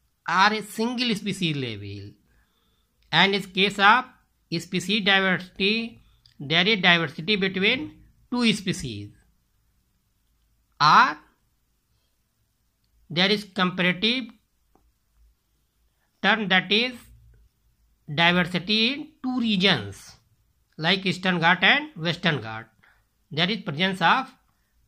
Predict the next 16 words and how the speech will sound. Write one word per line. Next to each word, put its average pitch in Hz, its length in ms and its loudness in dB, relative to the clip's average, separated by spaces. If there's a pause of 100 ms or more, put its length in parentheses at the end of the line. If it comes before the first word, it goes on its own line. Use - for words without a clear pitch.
(100)
number 170 340 2
of 214 360 4 (880)
species. 165 720 -4 (1700)
And 190 240 4
ecological 190 560 -2
system 214 680 -2 (680)
or 156 100 2
ecological 170 540 -2
diversity, 196 640 0
there 185 240 -2
is 233 180 -2
diversity 180 580 0
at 226 300 2
large 170 500 2
scale 156 280 -4
level 113 380 -8